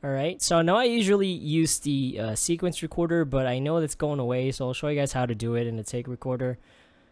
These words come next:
So if you go to the right side right here, add a new component, click on Vivian, your MetaHuman, and then type Faceware. It should be right there. And all you have to do is go ahead, get all this done.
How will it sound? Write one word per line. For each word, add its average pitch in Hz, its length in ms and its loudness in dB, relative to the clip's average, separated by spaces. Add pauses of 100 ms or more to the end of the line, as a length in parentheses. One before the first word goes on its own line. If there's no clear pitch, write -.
(140)
So 143 480 2 (160)
if 151 200 0
you 202 120 0
go 220 180 6
to 202 160 -2
the 175 80 2
right 147 260 4
side 143 300 2
right 120 180 2
here, 135 420 -4 (1080)
add 175 160 4
a 180 60 6
new 156 160 4
component, 139 580 0
click 170 220 -2
on 151 160 2
Vivian, 143 420 0 (1120)
your 131 120 0
MetaHuman, 135 600 0 (120)
and 127 120 -8
then 127 100 -4
type 127 260 -2
Faceware. 190 600 -4 (180)
It - 60 -20
should - 160 -8
be 123 120 -6
right 117 180 -4
there. 120 280 -6 (1160)
And 127 80 -6
all 127 100 -2
you 143 80 2
have 135 140 2
to 135 100 -10
do 147 220 0
is 123 320 -2
go 135 80 -10
ahead, 110 240 -8 (260)
get 123 100 -8
all 113 160 -8
this 113 160 -10
done. 117 260 -12